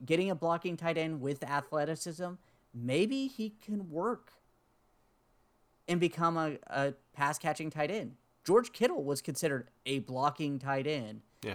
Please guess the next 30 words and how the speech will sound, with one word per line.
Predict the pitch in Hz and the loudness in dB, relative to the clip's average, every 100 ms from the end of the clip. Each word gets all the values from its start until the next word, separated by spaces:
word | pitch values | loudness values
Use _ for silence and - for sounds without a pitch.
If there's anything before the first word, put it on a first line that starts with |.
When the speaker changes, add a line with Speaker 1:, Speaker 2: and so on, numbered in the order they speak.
| - | 0
Speaker 1:
And | 139 | 2
then | 139 143 | 2 4
they, | 143 139 | 2 0
you | 143 | -2
know, | 131 120 131 - | -2 -4 -6 -8
they | - 127 | -8 -4
let | 120 135 | -2 -2
him | 147 135 _ _ 113 | -2 -6 _ _ -6
work | 127 147 160 - | 0 2 0 -4
the | 175 | -2
system. | - 143 - 170 175 - - _ | 0 -2 0 -2 -2 -10 -20 _
He | 147 | 0
was | 131 | 2
athletic, | 120 - 131 151 208 | -2 -2 0 2 0
so | - 139 127 131 _ _ _ _ _ _ _ _ _ | 0 2 2 0 _ _ _ _ _ _ _ _ _
his | 131 135 | -2 0
second | - 139 175 | 2 0 -2
year, | 127 135 156 | -2 -2 0
he | 196 | 0
blew | 139 165 233 | 2 2 4
up | 320 349 - _ | 0 -2 -10 _
because, | 151 170 160 | -4 -2 -2
you | 139 | -2
Speaker 2:
Yeah. | 135 | -2
Speaker 1:
know, | 147 196 - _ _ _ - | -2 -4 -10 _ _ _ -6
he | 143 | 2
got | 151 139 | 2 2
time | 151 156 180 | -2 -2 -2
to | 190 | -4
learn. | 233 - 110 | -4 -4 -10